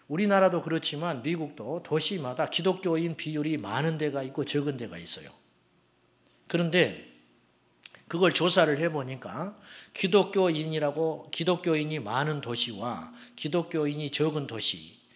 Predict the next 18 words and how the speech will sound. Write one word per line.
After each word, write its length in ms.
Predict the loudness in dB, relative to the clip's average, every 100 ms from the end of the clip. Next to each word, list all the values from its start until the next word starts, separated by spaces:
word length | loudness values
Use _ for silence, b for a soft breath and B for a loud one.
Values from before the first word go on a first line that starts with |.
| b b
조사를 440 | 2 4 4 4 2
해보니까 840 | 0 0 -4 -6 -4 -4 -4 -6 -18 b b b
성인 480 | -2 2 2 2 0
사이트에 500 | 0 0 0 -2 -2
접속하는 720 | -2 -4 -2 -4 -4 -8 -8
비율이 480 | -6 -6 -6 -6 -6
비슷했다는 720 | -4 -4 -6 -10 -12 -16 -20
거예요. 380 | -20 -20 -20 -20 _ _ _ _ _ _ _
이건 340 | -6 0 0 0
굉장히 440 | -2 0 2 2
슬픈 460 | 2 0 -2 -2 -2
조사예요. 600 | -4 -8 -8 -12 -20 -20 _ _ _ _ _ _ B B B
예수님을 540 | 2 4 4 4 2
믿는 280 | 2 0 0
사람이나 520 | 2 2 0 -2 -2
안 160 | -2 -4
믿는 220 | -4 -4
사람이나 800 | -4 -4 -6 -10 -6 -4 -4 -8